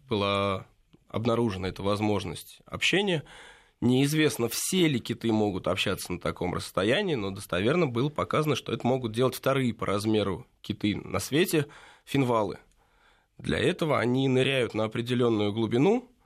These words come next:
находят там определённый слой воды с физическими свойствами, такое подводное течение,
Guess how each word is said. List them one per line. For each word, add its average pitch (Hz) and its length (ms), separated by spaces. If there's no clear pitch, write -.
находят 117 560
там 101 220
определённый 110 640
слой 117 400
воды 104 400
с - 400
физическими 107 560
свойствами, 107 500
такое 104 280
подводное 117 500
течение, 110 560